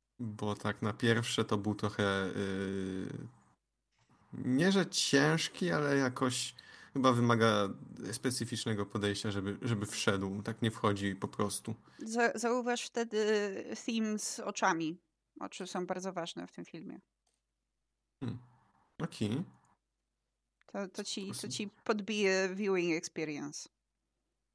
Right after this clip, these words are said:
Speaker 1: Postaram się zapamiętać.
Speaker 2: No. <laughs> Kontynuując, bo się rozjechałam, e,
Speaker 1: Ale to, to jest, to jest cel tego podcastu,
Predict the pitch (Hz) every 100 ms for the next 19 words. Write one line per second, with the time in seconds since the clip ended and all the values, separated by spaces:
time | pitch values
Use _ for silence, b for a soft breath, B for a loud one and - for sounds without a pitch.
0 | _ _ _ _ _ _ _ - 123 -
1 | 131 131 127 131 123 120 123 110 104 101
2 | - 110 - _ _ _ _ _ _ _
3 | _ _ _ _ _ _ _ _ _ _
4 | _ _ _ 202 175 147 160 _ _ -
5 | - 247 - 247 233 302 254 302 - -
6 | - - - - 320 285 277 330 277 262
7 | 240 254 233 240 233 214 247 202 202 208
8 | - b b b b - 190 196 202 147
9 | - 151 151 151 - 175 175 180 180 180
10 | 160 165 160 170 160 147 123 - 113